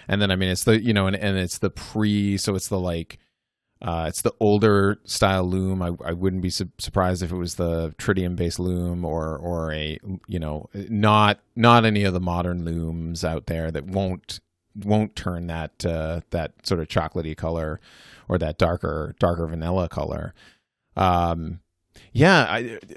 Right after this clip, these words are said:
I'm gonna make an analogy here, and, uh, it's, it has to do with beer, so stay with me. So I'm not an I P A drinker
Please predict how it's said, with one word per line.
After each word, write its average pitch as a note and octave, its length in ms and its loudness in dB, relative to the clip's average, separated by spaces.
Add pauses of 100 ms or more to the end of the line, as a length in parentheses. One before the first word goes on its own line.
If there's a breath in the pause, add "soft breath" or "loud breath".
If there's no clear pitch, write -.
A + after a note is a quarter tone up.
(140)
I'm A#2 140 4
gonna C#3 120 8
make D3 200 6
an B2 100 6
analogy A2+ 500 6
here, F#2+ 420 4 (200)
and, F#2+ 880 2 (100)
uh, F2+ 580 2
it's, - 500 0
it G#2+ 80 2
has A2+ 180 4
to - 60 -4
do A2+ 100 6
with F#2+ 160 4
beer, F#2+ 520 4
so - 180 0
stay G2+ 240 4
with G2 200 4
me. F#2 340 -2
So G#2+ 200 2
I'm A#2 220 2
not B2+ 180 6
an A#2 80 4
I A2+ 160 4
P A2 200 0
A G2+ 160 2
drinker F#2 520 -4